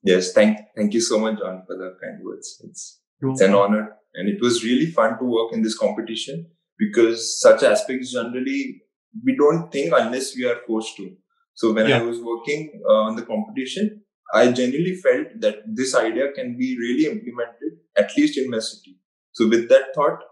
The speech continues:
Speaker 1: I hope to build a mo-, a small scale or a model for one or two people. I, I hope to build.
Speaker 2: That'd be
Speaker 1: And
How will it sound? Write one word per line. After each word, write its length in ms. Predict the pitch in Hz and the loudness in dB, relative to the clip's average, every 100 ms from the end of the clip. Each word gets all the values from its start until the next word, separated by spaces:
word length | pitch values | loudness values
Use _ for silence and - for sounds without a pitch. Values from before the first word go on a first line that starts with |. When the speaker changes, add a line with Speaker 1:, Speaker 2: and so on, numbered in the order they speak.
| _ | _
Speaker 1:
I 160 | 110 113 | 0 2
hope 280 | 131 139 - | 0 -2 -4
to 120 | 117 | -4
build 260 | 127 131 - - | -4 -6 -10 0
a 280 | 117 110 107 - _ _ 107 | 2 4 2 -4 _ _ -2
mo-, 320 | 107 107 - _ - | 0 0 -6 _ 0
a 60 | 104 | 0
small 440 | - - 120 113 | 0 -6 -2 -2
scale 340 | 117 - 127 123 - | -2 -4 -4 -4 -2
or 120 | 104 104 | 2 4
a 60 | |
model 380 | 107 107 135 - - - | 4 2 0 -2 -6 -2
for 260 | 110 110 - _ 107 | 0 0 -8 _ -6
one 160 | 113 | -4
or 160 | 117 117 | -4 -6
two 100 | 123 110 | -8 -8
people. 260 | 107 107 - - | -10 -12 -8 -8
I, 340 | - _ 104 | -8 _ -2
I 40 | 104 | 0
hope 240 | 117 - | 0 -2
to 140 | 120 104 | -6 -8
build. 160 | 92 - _ _ _ _ _ | -10 -14 _ _ _ _ _
Speaker 2:
That'd 200 | - 101 | 4 4
be 140 | - | 4
Speaker 1:
And 120 | 104 | 0